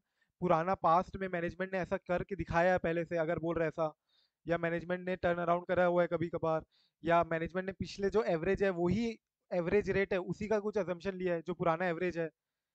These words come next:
या जो बाकी industry में जो assumption rate चलता है वही assumption लेके ही मैनेजमेंट ने फोरकास्ट किया है।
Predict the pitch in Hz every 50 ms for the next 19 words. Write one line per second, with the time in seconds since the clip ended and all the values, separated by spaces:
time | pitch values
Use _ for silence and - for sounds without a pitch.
0 | _ - 156 175 185 180 196 190 175 170 170 - 220 240 233 180 170 180 180 -
1 | - - 220 214 226 190 214 220 202 170 185 185 175 - 208 208 196 185 185 196
2 | 202 - - 202 180 - 208 190 165 165 185 208 214 202 175 190 180 - - 202
3 | 190 190 190 190 - 208 202 226 208 185 180 175 175 185 190 196 185 - 180 175
4 | - 175 175 - - - 175 175 170 165 165 160